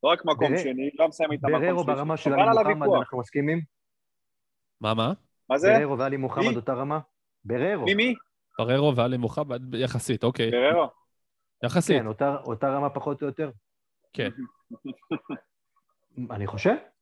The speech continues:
Speaker 2: כן. בררו, תשמע,
Speaker 1: איתך.
Speaker 2: גם אני, אני לא חשבתי ככה, אבל הוא, הוא מטורף. הגנה, לדעתי, של באר שבע יותר טובה משל מכבי חיפה.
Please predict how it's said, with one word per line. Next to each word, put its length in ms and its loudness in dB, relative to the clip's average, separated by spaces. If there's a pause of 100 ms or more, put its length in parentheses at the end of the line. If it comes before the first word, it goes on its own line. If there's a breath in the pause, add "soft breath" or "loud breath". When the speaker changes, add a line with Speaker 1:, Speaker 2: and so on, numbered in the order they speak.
Speaker 2:
כן. 160 2 (180)
בררו, 460 4 (100)
תשמע, 260 2
Speaker 1:
איתך. 120 4 (220)
Speaker 2:
גם 180 2
אני, 280 0 (140)
אני 300 -2
לא 80 0
חשבתי 440 -4
ככה, 240 -8
אבל 180 -4
הוא, 100 -2
הוא 240 -4
מטורף. 340 0 (800)
הגנה, 540 4 (680)
לדעתי, 420 0
של 140 -2
באר 140 0
שבע 180 -2
יותר 140 -2
טובה 200 -4
משל 180 -8
מכבי 300 -8
חיפה. 240 -12